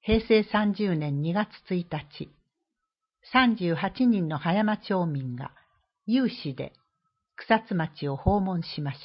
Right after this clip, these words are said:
た。町民スキー学校としてではなく、それぞれが家族、友人を誘い合ってです。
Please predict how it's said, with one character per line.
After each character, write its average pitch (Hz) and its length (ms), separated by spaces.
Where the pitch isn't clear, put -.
た。 117 120
町 262 240
民 247 220
ス 247 160
キ 233 180
ー 220 40
学 214 240
校 147 180
と 143 140
し - 160
て 185 140
で 160 100
は 123 160
な 156 160
く、 - 260
そ 202 80
れ 233 140
ぞ 180 160
れ 147 140
が 139 200
家 214 180
族、 147 480
友 220 240
人 214 320
を 190 100
誘 247 380
い 240 100
合 214 60
っ - 120
て 123 140
で 120 120
す。 - 60